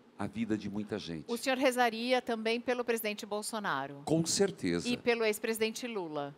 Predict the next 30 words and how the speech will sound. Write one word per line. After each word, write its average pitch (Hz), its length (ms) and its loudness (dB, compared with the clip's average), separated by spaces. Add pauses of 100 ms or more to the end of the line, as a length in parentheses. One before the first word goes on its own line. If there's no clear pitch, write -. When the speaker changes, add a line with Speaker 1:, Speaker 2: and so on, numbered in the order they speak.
Speaker 1:
Rezaria 80 520 -2
com 117 140 -2
certeza, 95 640 -4 (340)
onde 151 560 2
se - 220 -4
fizesse 110 500 0
necessário. 117 640 -2 (680)
É 127 80 6
diferente 160 800 2 (320)
eu 147 180 4
como 151 260 -2
pes-, 143 260 -2
como 131 260 -2
cidadão, 120 640 2 (280)
o 120 120 2
que - 120 2
eu 139 80 6
penso, 123 640 0
o - 80 -2
que - 140 0
eu 117 40 6
acredito, 117 440 0
o 110 60 0
que 113 80 0
eu 110 60 6
concordo, 113 640 4
o - 20 -10
que 107 100 -6
eu 113 60 -2
discordo. 76 680 0